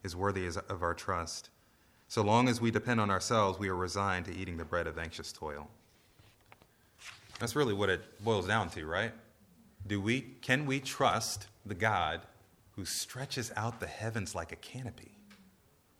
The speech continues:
who spoke the world into existence,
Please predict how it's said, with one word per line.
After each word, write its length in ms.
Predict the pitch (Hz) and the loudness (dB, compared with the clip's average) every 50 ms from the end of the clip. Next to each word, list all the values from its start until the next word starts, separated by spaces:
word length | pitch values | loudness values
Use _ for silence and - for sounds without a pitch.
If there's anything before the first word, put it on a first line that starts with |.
| _ - _ _ _ _ _ _ - - - | _ -20 _ _ _ _ _ _ -10 -8 -6
who 60 | 123 | -6
spoke 420 | - - - - 139 143 139 143 | -6 -6 -4 -2 0 0 0 0
the 80 | - 120 | -2 -4
world 340 | 101 98 113 120 131 131 123 | -2 0 2 2 2 2 2
into 240 | 113 92 - 107 | -2 -2 -2 -4
existence, 1040 | 101 87 80 80 101 127 127 - - - 82 76 - - - - - - - - | -4 -4 -4 -6 -6 -6 -6 -6 -8 -10 -12 -16 -16 -18 -18 -16 -16 -16 -16 -20